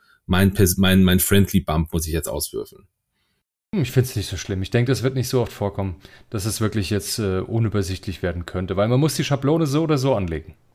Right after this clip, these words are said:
Speaker 2: ne? Und wenn man sie grob drüber hält, dürfte sogar, also falls das eigene Schiff sich gar nicht bewegt und der ganze Raum so blockiert ist, dass man sowieso auf der Stelle bleibt,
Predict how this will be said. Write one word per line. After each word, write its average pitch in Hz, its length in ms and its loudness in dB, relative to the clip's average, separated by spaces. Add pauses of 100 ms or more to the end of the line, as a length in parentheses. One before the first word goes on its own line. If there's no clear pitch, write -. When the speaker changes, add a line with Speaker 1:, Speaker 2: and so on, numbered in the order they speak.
Speaker 2:
ne? 107 160 -2 (400)
Und 104 80 -4
wenn 117 80 0
man 131 80 4
sie 120 80 0
grob 143 320 -2
drüber 120 380 2
hält, 92 440 -6 (320)
dürfte 123 260 0
sogar, 107 460 4
also 101 160 0
falls 117 260 0
das - 260 -2
eigene 117 280 0
Schiff 123 180 0
sich - 240 -4
gar 107 180 2
nicht 127 200 2
bewegt 104 480 0 (260)
und 110 140 -2
der 98 180 2
ganze 107 240 0
Raum 104 220 2
so 101 160 -2
blockiert 110 440 -2
ist, 120 140 -2
dass 101 120 -4
man 104 100 0
sowieso 104 260 -2
auf 95 80 -2
der 95 100 -4
Stelle 104 260 -4
bleibt, 82 420 -4